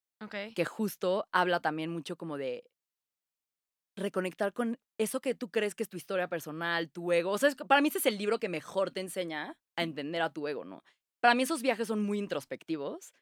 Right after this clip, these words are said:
Speaker 2: Creo que esos dos libros son los que, los que me llevaría.
Speaker 1: Me encanta. Y por último, porque soy fan y lo adoro, y creo que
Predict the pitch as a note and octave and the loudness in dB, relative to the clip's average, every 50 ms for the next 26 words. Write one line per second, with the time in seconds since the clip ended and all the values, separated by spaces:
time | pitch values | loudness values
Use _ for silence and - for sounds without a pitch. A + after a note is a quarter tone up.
0 | _ _ _ - - - G#3 - - G#3+ G3+ - - G3+ E3 F#3 F3+ E3+ F3 E3+ | _ _ _ -8 -2 0 0 2 2 2 2 2 0 -2 -2 0 -2 -2 -2 -2
1 | D#3+ D#3 D3+ D3+ D#3+ F#3+ - - - - E3 D#3 D#3 D#3+ - - - C#3+ C3+ A2+ | -2 -2 -4 -6 -6 -8 -12 -16 -14 -12 -10 -8 -8 -10 -8 -8 -6 -6 -6 -6
2 | - - - C#3+ D3+ C3+ - - D3+ C3+ B2+ B2+ B2+ A2+ F#2+ F#2+ - - - - | -8 -8 -8 -8 -10 -10 -10 -10 -8 -6 -6 -4 -4 -6 -6 -8 -10 -12 -12 -10
3 | A3 A3 A3 G#3+ A3 A3 - A3+ A#3 A#3+ A#3+ A#3+ A3 A#3 - D4 D4 - D4+ D4 | -8 -8 -6 -6 -8 -4 0 0 2 2 2 0 -2 -2 0 -2 0 0 0 2
4 | D4+ D#4+ C#4 F#4 F4+ F4+ F#4 - C4+ C4+ C4+ B3 C4 C4 B3 A3 - - - C4+ | 2 2 2 4 4 4 4 2 2 -2 0 2 2 2 0 -2 0 4 6 6
5 | C4 C4 D4 C#4+ - D4 C4+ B3 A3+ G#3+ G#3 G3 A3+ A3+ A#3 A#3 B3 C4 - - | 6 6 4 -2 -4 -6 -4 0 0 0 0 0 -2 -2 -2 0 -2 -2 -4 -4
6 | A3 - - G#3+ G#3+ G#3 G#3+ - A#3 A3+ A3 | -6 -6 -4 -4 -4 -4 -4 -2 -2 -2 -2